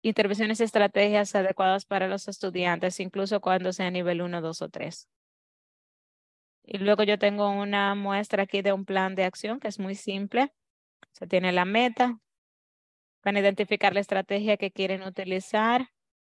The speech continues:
y luego cuáles son las acciones que tomarán. Luego, quién será responsable es crítico y los recursos necesarios en base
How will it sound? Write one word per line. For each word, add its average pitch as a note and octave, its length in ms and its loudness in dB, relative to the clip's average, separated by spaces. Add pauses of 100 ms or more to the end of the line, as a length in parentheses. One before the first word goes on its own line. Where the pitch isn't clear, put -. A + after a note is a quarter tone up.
y A3 100 0
luego A3+ 340 2
cuáles G#3 520 -2
son G#3 480 -6 (920)
las G3 440 0
acciones F#3+ 680 -2
que G#3 140 -2
tomarán. G3 540 0 (1400)
Luego, C4 340 6
quién A#3+ 280 4
será A#3 260 4
responsable A3 560 -2
es - 140 -10 (100)
crítico F#3+ 760 -4 (600)
y A3+ 100 4
los A3+ 200 4
recursos A3 460 -2
necesarios G3+ 920 0 (140)
en G3+ 340 -4
base G#3+ 440 2